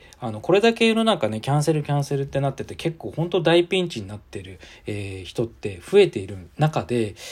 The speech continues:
どうしてここまで影響が今最小限で食い止められてんのかなって考えました。えー、陽子さんがメルマガにも書かれていましたけど、えっと、信頼関係の部分っていうのは大きいのかなって思います。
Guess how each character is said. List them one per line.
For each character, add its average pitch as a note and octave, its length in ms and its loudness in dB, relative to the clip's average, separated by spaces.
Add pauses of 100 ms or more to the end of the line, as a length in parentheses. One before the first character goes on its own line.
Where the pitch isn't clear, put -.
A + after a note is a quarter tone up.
(120)
ど B3 140 0
う C#4+ 60 -2
し - 60 -6
て - 100 0
こ A#2+ 140 -2
こ C#3 120 -2
ま C3+ 160 2
で A2+ 340 4
影 B2 180 -4
響 B2+ 160 2
が B2+ 100 2
今 A2+ 160 0
最 C#3+ 220 0
小 D#3 160 4
限 A2+ 180 -2
で F2+ 80 -16
食 - 180 -4
い B2 40 -4
止 C#3+ 100 -2
め C#3 100 2
ら C#3 80 6
れ A#2+ 60 4
て G2+ 120 -6
ん F#2 40 -10
の F#2 80 -14
か G2+ 120 -12
な A#2+ 160 -2
っ A2+ 40 -18
て F2+ 240 -14
考 - 140 -14 (100)
え G2 80 -10
ま G#2+ 140 -10
し - 80 -8
た。 - 160 -10 (600)
え A#2 400 0
ー、 A2+ 60 -4
陽 F#3+ 140 8
子 A3 120 2
さ C#3+ 140 2
ん A#2 40 -2
が G2+ 60 -4
メ G2 100 -8
ル A2+ 100 -2
マ D3+ 120 2
ガ E3+ 100 2
に F3 60 0
も A#2 140 -2
書 - 100 -20
か C#3 80 0
れ B2+ 80 0
て - 120 -10
い F2+ 60 -14
ま F#2 140 -14
し - 60 -10
た - 100 -20
け - 100 -18
ど、 G#2 300 -6 (1000)
え A#2 100 -8
っ A2+ 40 -10
と、 G#2+ 180 -8
信 D3+ 300 2
頼 G3 180 2
関 G3 240 -2
係 G2+ 440 -2 (360)
の C#3+ 120 2
部 D3+ 100 2
分 A2+ 180 -2
っ - 40 -10
て G#2+ 100 -8
い - 20 -6
う F#2+ 40 -10
の F#2 100 -16
は - 80 -20
大 G#2+ 80 -12
き - 180 -4
い E3 60 6
の A2+ 80 -2
か G#2+ 120 -6
な A2+ 120 -4
っ A2+ 40 -16
て - 200 -12
思 F#2+ 180 -16
い F2 40 -18
ま F2+ 120 -16
す。 - 160 -8